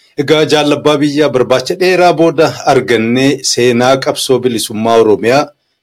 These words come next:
eh, kan adda bilisummaa Oromootiin gaggeeffamu, eh, baroota kudha sagal torbaatama irraa kaasee haga Rabbi isaan dandeessiseen keessaa qooda fudhataa turan, eh, miseensummaadha haga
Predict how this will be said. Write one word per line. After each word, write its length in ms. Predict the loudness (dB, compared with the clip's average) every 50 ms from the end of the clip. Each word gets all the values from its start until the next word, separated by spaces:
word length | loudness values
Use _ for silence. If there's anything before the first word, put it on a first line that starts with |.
| _ _ _
eh, 100 | -10 -10 -6
kan 240 | -2 -2 0 2 2 0 0 0 -2
adda 260 | -2 -2 0 2 2
bilisummaa 520 | 2 0 -2 -4 -6 -6 -6 -4 -2 0
Oromootiin 600 | 0 0 -2 -2 -4 -4 -6 -8 -8 -12 -14 -14 -6 _
gaggeeffamu, 840 | 0 0 0 0 0 0 0 0 0 0 0 0 2 2 0 -4 -6 -8 _ _ _ _ _ _ _ _
eh, 220 | -12 -10 -10 -10 -6
baroota 540 | -2 0 2 4 4 4 2 2 0 0
kudha 200 | 0 0 -2 -2
sagal 300 | -2 -2 -2 -2 -4 -4 -6 -6
torbaatama 540 | -6 -6 -2 -2 -2 -2 -2 -2 -4 -2 -2
irraa 240 | -2 -2 -2 -4 -4
kaasee 560 | -4 -4 -4 -2 -2 -4 -4 -4 -4 -4 -6 _ _ _ _ _ _ _ _ _
haga 400 | -4 -2 0 2 0 0 0 -4 -10 _ _
Rabbi 380 | -12 -8 -4 -4 -4 -4 -4 -6
isaan 280 | -4 -4 -4 -4 -6 -8 -10 _ _ _ _ _ _ _ _ -20 -18 -6 -2
dandeessiseen 800 | 0 2 2 2 2 2 0 0 0 -4 -6 -6 -4 -4 -6 -4
keessaa 380 | -4 -4 -4 -2 -2 -2 -4 -4
qooda 300 | -2 -2 -2 0 -2 -4
fudhataa 360 | -6 -8 -8 -4 -2 -4 -4
turan, 320 | -2 0 0 0 0 -2 -8 _ _ _ _ _ _ _ -8
eh, 80 | -6 -4
miseensummaadha 1080 | -2 -2 0 0 0 0 -2 -2 -4 -4 -2 0 2 2 0 0 -4 -8 -10 -10 -12 -14 _ _ _ _ _
haga 300 | -4 -2 0 2 2 2